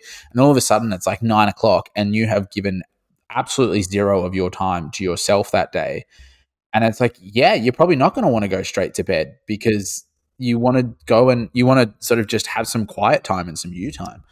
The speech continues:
Um, one thing that I recommend to all of my clients is to go for a walk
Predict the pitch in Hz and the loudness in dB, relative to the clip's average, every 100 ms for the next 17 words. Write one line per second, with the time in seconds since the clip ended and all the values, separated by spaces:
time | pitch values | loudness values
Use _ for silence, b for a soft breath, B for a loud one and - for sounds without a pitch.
0 | b b b _ 107 110 - _ _ 117 | b b b _ -2 -2 -2 _ _ 2
1 | 127 147 151 139 101 113 107 113 101 - | 4 4 4 2 4 2 2 0 -4 -6
2 | _ - 104 110 104 101 98 - 92 87 | _ -2 2 4 4 0 -2 -4 -6 -6
3 | 87 - 101 98 101 - _ - 101 104 | -8 -12 -10 -8 -10 -14 _ -10 -4 2
4 | 107 117 - 113 101 95 101 90 98 - | 4 4 0 2 2 2 -2 0 0 0
5 | - | -8